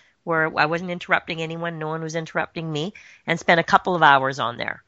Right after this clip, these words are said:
And then in the evening, I would go back again after dinner when got my sister to take, you know, the two kids somewhere and just spend another hour on there. So three hours a day was plenty of time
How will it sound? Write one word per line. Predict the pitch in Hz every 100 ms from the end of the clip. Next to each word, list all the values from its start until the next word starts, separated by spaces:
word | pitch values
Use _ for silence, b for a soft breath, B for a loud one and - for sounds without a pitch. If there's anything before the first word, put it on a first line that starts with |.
| b b b b
And | 175
then | 165
in | 165
the | 165 190
evening, | 190 190 185
I | 160
would | 156
go | 160
back | 156 156 160
again | 180 165 160
after | 156 - 165
dinner | 156 175 175
when | 165 143 143 - _ _
got | - 165
my |
sister | 160 175 -
to | 160 156
take, | 170 - _ -
you | 180
know, | 151
the | 143
two | - 170
kids | - 165 151
somewhere | - 170 165 165 156
and | 143 - b b
just | 180
spend | 185 165
another | 156 151
hour | - 143 147 139
on | 131
there. | 127 -
So | - 156
three | 143 - 262
hours | 233 214 165
a |
day | 147 160
was | 131 -
plenty | _ 185 185
of | 170
time | - 160 143 127